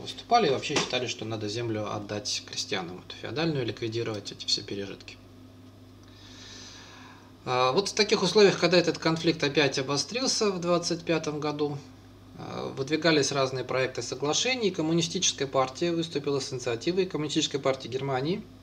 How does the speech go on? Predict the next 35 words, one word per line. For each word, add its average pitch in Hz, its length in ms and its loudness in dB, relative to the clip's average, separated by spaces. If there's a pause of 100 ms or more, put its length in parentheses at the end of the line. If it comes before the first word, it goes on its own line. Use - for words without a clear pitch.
(380)
Тельман. 147 340 2 (1120)
Двадцать 165 320 2
пятого 165 360 4
ноября 147 420 2
тысяча 143 260 0
девятьсот 135 380 -2
двадцать 131 340 -2
пятого 135 360 0
года 220 260 2
Коммунистическая 151 460 -2
партия 165 340 0
внесла 139 460 2
законопроект 151 640 0
такой, 123 340 -4 (600)
что - 200 0
вот 156 160 2
все 190 160 8
вот 180 140 6
эти 170 180 6
дискуссии 160 540 2
по 143 160 2
поводу, 147 280 4
сколько 139 360 0
мы 135 120 0
будем 135 300 2
к-, 127 300 -10
платить 135 500 0
там 120 220 -4
и 113 60 -4
что - 200 -6
мы 120 140 -4
там 117 200 -4
будем 120 180 -4
возвращать, 120 500 -2
прекратить, 139 640 -2